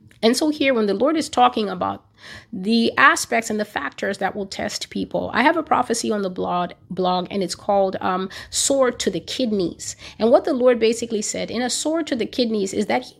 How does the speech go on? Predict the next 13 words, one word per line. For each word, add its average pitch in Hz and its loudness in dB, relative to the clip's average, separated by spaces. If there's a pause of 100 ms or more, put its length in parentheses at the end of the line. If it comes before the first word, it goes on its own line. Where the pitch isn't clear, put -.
will 370 2
allow 226 2
various 294 2
hardships 269 0
like 294 2
the 339 2
war, 240 4
the 247 -2
invasion, 202 -2
hunger, 277 2
thirst, 185 -4 (200)
shortages, 285 2
lack, 185 -2